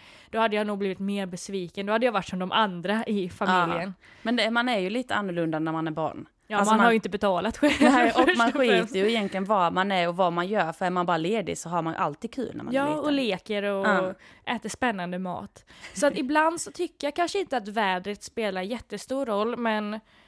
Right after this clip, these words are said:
Speaker 1: om man har för-, förväntat sig att man ska ligga på stranden och sola hela tiden och det är ösregn, så är det inte så kul.
Speaker 2: Men då har jag en fråga.
Speaker 1: Mm.
Speaker 2: Om det blir spöregn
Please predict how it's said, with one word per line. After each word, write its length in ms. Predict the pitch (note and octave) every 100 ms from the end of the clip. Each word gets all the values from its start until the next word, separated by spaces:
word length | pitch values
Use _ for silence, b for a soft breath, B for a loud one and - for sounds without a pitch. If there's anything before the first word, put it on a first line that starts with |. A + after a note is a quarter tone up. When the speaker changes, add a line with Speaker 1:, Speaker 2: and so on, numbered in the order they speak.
| b
Speaker 1:
om 100 | -
man 120 | C4 B3
har 100 | B3
för-, 120 | B3+
förväntat 720 | - C4 C4 A#3+ G3+ A3 -
sig 220 | C#4 C4
att 80 | B3
man 140 | A#3+
ska 140 | A3 A3
ligga 340 | A#3+ G#3+ G#3+
på 100 | A3
stranden 400 | - A3+ G3+ F#3
och 80 | G3
sola 300 | A3 G3+ F#3+
hela 200 | F#3 F3+
tiden 400 | G3 F#3 F3 F3
och 240 | - - -
det 260 | F#3+ F#3 -
är 360 | F#3 F3+ E3 -
ösregn, 600 | - F3+ F3+ - F3 F3+ C#3
så 140 | B3+
är 160 | G#3+ F#3
det 80 |
inte 220 | F#3 D#3 E3+
så 120 | F3
kul. 300 | - - F3+
Speaker 2:
Men 160 | B3+ B3
då 180 | D4+ C4
har 140 | G#3+
jag 180 | F3+ D3
en 80 | D3+
fråga. 440 | E3 D#3+ G#2+ C2+ -
Speaker 1:
Mm. 300 | A#3+ G3+ F#3+ B B
Speaker 2:
Om 240 | C4 C#4
det 100 | C4+
blir 260 | B3 C4+ C4
spöregn 760 | - C4 C4 A#3+ B3 A#3+ A#3